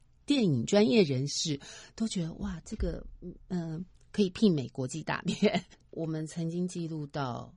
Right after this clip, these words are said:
一个大概几千万吨的大冰山，它的冰块整个掉下来。我们当然在现场非常震惊，然后我们之后在看我们的拍摄画面的时候，我就在想说，天哪，这个好莱坞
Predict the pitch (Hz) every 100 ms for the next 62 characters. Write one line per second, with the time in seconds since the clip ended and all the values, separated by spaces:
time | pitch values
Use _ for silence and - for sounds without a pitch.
0 | _ _ _ _ _ - 151 156 143 _
1 | _ _ _ 196 180 156 - 120 - 160
2 | 160 151 135 131 139 117 123 - - _
3 | _ _ - 127 - 120 127 - - 120
4 | - - - 165 165 - 196 208 196 147
5 | 113 117 - 175 135 135 131 110 - -
6 | - - - - - 214 233 311 240 262
7 | 254 - 196 160 151 120 - 226 220 180
8 | 147 - 160 135 - 131 - - - -
9 | - 302 320 202 202 277 302 247 233 214
10 | - 277 214 143 135 147 165 180 175 170
11 | 160 151 143 135 131 127 - 151 196 220
12 | 202 175 120 - 160 - 160 139 185 185
13 | - 139 127 123 131 147 156